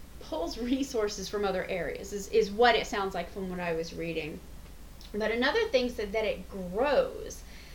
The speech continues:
in those key re-, regions. And for those women who have positive reactions to childhood, if you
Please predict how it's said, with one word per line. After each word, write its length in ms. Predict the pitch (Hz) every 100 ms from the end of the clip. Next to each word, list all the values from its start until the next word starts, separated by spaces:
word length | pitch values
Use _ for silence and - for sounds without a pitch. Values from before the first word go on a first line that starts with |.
| - - -
in 240 | 240 233 214
those 300 | 220 220 -
key 260 | - 247 220
re-, 380 | 226 226 220 208
regions. 840 | 208 226 208 190 165 170 196 - - - - - - - - - 220 220 208
And 440 | 202 202 196 190 - - -
for 100 | 240
those 300 | 226 254 262
women 280 | 277 247 226
who 120 | 220 202
have 260 | 190 180 -
positive 440 | 240 233 247 208
reactions 720 | 190 180 185 - 180 170 -
to 160 | - -
childhood, 520 | 190 185 170 180 160
if 160 | 165
you 100 | 208